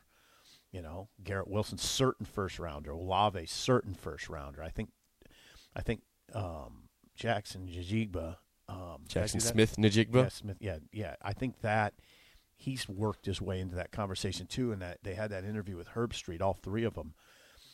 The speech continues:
Speaker 1: and they asked the three, "Who's the best athlete among the three?" And it was Smith-Njigba. Um,
Speaker 2: Did he say himself too?
Speaker 1: Yeah, he did.
Speaker 2: <laughs> He's like, "Oh, it's definitely
Speaker 1: He
Speaker 2: me."
Speaker 1: raised his hand.
Speaker 2: You guys are
Speaker 1: Yeah.
Speaker 2: slow.
Speaker 1: And they agreed. Wilson agreed. Well,
Speaker 2: Wow.
Speaker 1: yeah, yeah.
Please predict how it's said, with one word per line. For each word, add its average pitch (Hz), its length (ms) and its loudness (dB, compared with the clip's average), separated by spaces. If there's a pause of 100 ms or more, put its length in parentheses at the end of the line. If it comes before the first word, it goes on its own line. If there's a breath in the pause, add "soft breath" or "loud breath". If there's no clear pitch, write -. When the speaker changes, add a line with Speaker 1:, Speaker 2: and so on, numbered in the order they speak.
(220 soft breath)
Speaker 1:
and 104 120 -6
they 92 140 -2
asked 101 420 0
the - 80 -8
three, 110 420 0
"Who's 107 280 -4
the 101 100 -4
best 104 320 2
athlete 101 440 0
among 92 280 -2
the 87 60 -8
three?" 110 420 -2 (100)
And 95 120 -8
it 98 120 -8
was 87 220 -6
Smith-Njigba. 98 880 -4 (840 soft breath)
Um, 98 440 0
Speaker 2:
Did 120 80 6
he 107 60 8
say 113 140 8
himself 107 400 8
too? 127 300 4
Speaker 1:
Yeah, 123 180 4
he 113 100 2
did. 120 200 8 (120)
Speaker 2:
<laughs> - 120 12
He's 160 140 6
like, 139 100 10
"Oh, 123 160 12
it's 170 160 8
definitely 127 360 10
Speaker 1:
He 120 160 8
Speaker 2:
me." 151 40 10
Speaker 1:
raised 143 220 10
his 120 120 0
hand. 120 360 4
Speaker 2:
You 165 100 8
guys 147 260 12
are - 40 8
Speaker 1:
Yeah. 113 60 6
Speaker 2:
slow. 127 340 12
Speaker 1:
And 113 80 12
they 156 120 12
agreed. 135 460 4 (280)
Wilson 131 360 4
agreed. 117 520 -2
Well, 117 220 8
Speaker 2:
Wow. 117 40 4
Speaker 1:
yeah, 110 240 4 (240)
yeah. 101 260 -2